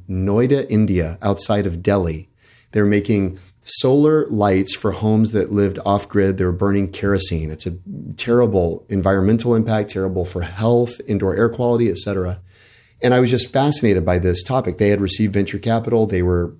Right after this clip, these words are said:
Speaker 2: you know, seeking to do something really special. And so across these experiences in Bolivia, in Zambia, in India, I thought, "I'm gonna do something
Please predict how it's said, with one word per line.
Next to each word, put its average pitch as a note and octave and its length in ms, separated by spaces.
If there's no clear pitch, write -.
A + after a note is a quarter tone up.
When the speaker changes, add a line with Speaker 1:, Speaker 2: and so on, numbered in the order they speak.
Speaker 2:
you G2 100
know, E2+ 160
seeking A#2+ 460
to G#2+ 140
do G#2+ 320
something G2+ 260
really F#2+ 200
special. F2 500
And A#2 140
so C#3 520
across D3+ 500
these A#2 160
experiences A2 580
in F2+ 120
Bolivia, G2+ 680
in F2 180
Zambia, F#2 840
in E2+ 120
India, G2 760
I A#2 140
thought, G#2+ 520
"I'm A#2 300
gonna G#2+ 220
do F#2 180
something F2 720